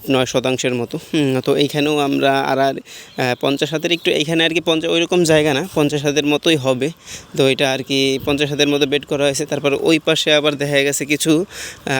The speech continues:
আড়াআড়ি বেড করা হয়েছে। এইখানেও আমরা হয়তো বা এই দুইটা আড়াআড়ি যেখানে করা হয়েছে এইখানে আমরা করল্লা দিয়ে দেবো ইনশাল্লাহ। আহ, তো এইখানে আর কি ড্রেজারের বালি পড়ছিল, এই কারণে এতটুকু অংশ করা হয় নাই।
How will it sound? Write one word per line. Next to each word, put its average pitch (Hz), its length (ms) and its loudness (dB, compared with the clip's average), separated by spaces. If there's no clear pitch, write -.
আড়াআড়ি 147 400 0
বেড 139 180 -4
করা 143 220 0
হয়েছে। 135 240 -2
এইখানেও 151 380 0
আমরা 143 220 0
হয়তো 135 320 0
বা 131 140 2
এই 139 120 0
দুইটা 151 380 0
আড়াআড়ি 156 360 0
যেখানে 165 300 0
করা 147 180 2
হয়েছে 147 240 -2
এইখানে 143 340 0
আমরা 135 200 -4
করল্লা 143 380 2
দিয়ে 135 200 2
দেবো 131 160 0
ইনশাল্লাহ। 127 440 -2
আহ, - 1300 -6
তো 139 140 4
এইখানে 143 400 0
আর 143 100 0
কি 143 120 -4
ড্রেজারের 139 500 2
বালি 127 260 -2
পড়ছিল, 143 380 -2
এই 147 120 4
কারণে 131 260 -2
এতটুকু 131 360 -4
অংশ 135 220 0
করা 131 300 0
হয় 131 200 0
নাই। 127 160 -4